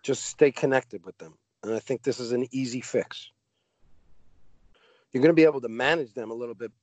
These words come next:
better if you're looking at them and, and you're paying attention and you're connected to them.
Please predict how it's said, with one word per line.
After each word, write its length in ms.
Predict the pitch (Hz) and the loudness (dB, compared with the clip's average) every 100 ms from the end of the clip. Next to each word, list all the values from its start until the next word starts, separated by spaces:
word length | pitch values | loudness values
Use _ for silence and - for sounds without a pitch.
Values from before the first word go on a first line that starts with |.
| _ | _
better 300 | 113 120 120 | -6 -4 -4
if 120 | 120 | -6
you're 120 | 117 | -12
looking 360 | 120 139 - 127 | -8 -8 -4 -6
at 180 | 110 - | -6 -14
them 200 | 113 110 | -12 -10
and, 160 | 110 120 | -10 -10
and 160 | 113 113 | -10 -10
you're 100 | 110 | -8
paying 240 | 131 113 | -4 -4
attention 460 | 117 139 147 - 113 | -2 0 -2 -2 -6
and 120 | 113 | -6
you're 100 | 107 | -4
connected 500 | - 131 156 - 98 | 0 2 2 -2 -14
to 120 | 107 | -14
them. 180 | - - | -14 -20